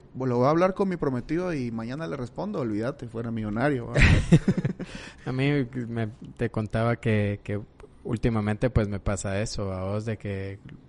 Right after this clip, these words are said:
Speaker 2: Bueno, siempre ha pasado el rollo este de, "Lo voy a platicar con mi esposo y luego yo me comunico". Pero
Speaker 1: "Mañana
Speaker 2: ahorita
Speaker 1: le
Speaker 2: como que está
Speaker 1: confirmo",
Speaker 2: más,
Speaker 1: dice.
Speaker 2: ahorita ha estado algo más enredado el asunto.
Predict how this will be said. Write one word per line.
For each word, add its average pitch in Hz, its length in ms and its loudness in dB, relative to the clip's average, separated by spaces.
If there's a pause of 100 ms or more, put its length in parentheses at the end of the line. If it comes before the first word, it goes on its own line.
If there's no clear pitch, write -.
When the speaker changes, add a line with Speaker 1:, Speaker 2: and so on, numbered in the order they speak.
Speaker 2:
Bueno, 120 180 -4 (220)
siempre 139 300 2
ha 135 60 2
pasado 131 420 2
el 117 100 0
rollo 120 280 4
este 120 220 0
de, 110 220 0
"Lo 104 100 -4
voy 113 160 -2
a 143 80 -2
platicar 127 440 -6
con 131 220 -6
mi 117 80 -6
esposo 139 460 -4
y 131 80 -2
luego 120 300 -2
yo 117 100 -2
me 120 140 -8
comunico". 120 580 -8 (500)
Pero 123 180 2
Speaker 1:
"Mañana 117 40 6 (180)
Speaker 2:
ahorita - 40 2
Speaker 1:
le 131 100 6
Speaker 2:
como 123 220 4
que 113 60 2
está 113 140 6
Speaker 1:
confirmo", 131 180 8
Speaker 2:
más, 104 100 2
Speaker 1:
dice. 101 220 -4 (400)
Speaker 2:
ahorita 117 320 0
ha - 20 0
estado 123 400 0
algo 117 320 0
más 110 260 -4
enredado 107 580 0
el 104 120 0
asunto. 104 520 -4